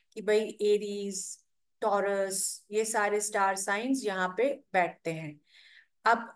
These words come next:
वो जो स्टार साइंस का जो, अ, बॉक्सेस हैं,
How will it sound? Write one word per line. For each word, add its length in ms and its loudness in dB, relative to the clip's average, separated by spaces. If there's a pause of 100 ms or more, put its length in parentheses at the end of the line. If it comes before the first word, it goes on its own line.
वो 80 2
जो 140 2
स्टार 420 4
साइंस 520 2
का 180 4
जो, 300 4
अ, 520 4 (240)
बॉक्सेस 480 -2
हैं, 360 0